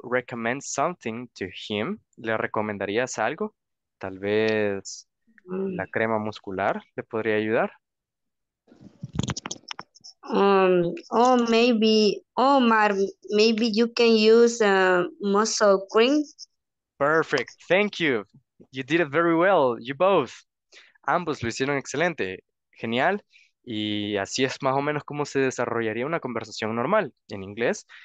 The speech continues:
Speaker 1: Eh, mm, que no me siento bien, me pregunta la otra persona, "Hey, ¿qué te pasa?". "Ah, me duele el hombro". "Ah, tal vez deberías ponerte crema muscular". Excelentísimamente bien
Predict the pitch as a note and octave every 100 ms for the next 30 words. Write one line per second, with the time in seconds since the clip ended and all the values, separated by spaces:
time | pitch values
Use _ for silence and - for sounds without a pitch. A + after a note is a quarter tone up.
0 | _ - F3+ D#3 B2 A#2+ C3+ C#3+ C#3+ C3+
1 | _ - D3 A#2 D3+ E3+ F3 F#3+ E3+ D3+
2 | G3 A3 C#3+ A#2+ B2+ C#3 C3+ C#3 B2+ -
3 | B2 D#3 G#2 - G3 - A#3+ - E3+ -
4 | - _ _ _ _ _ - G#2+ - A#2
5 | A#2 B2+ D3 D3+ E3+ D3 G#2+ - _ _
6 | _ - G3 - G#2 G2+ G#2+ B2+ B2+ B2+
7 | B2+ - C#3+ C3+ B2 - F#3+ F#3 A#2+ A2
8 | G#2 G2+ G#2 - C#3+ E3+ - _ - -
9 | A2 B2+ B2 D#3+ D3 C3 C3 C3 A2+ A2
10 | F3